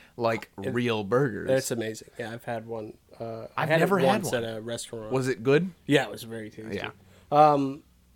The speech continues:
Speaker 2: but they're partnering with Burger King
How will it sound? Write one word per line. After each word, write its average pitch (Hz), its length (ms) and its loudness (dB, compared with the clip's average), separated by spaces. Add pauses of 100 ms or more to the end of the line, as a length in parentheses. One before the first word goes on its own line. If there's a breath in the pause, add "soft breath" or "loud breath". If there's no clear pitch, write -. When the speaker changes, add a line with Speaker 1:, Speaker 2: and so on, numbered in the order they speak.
(180)
Speaker 2:
but 151 220 2
they're 180 140 8
partnering 180 540 2
with 139 320 2 (380 soft breath)
Burger 185 340 8
King - 260 -10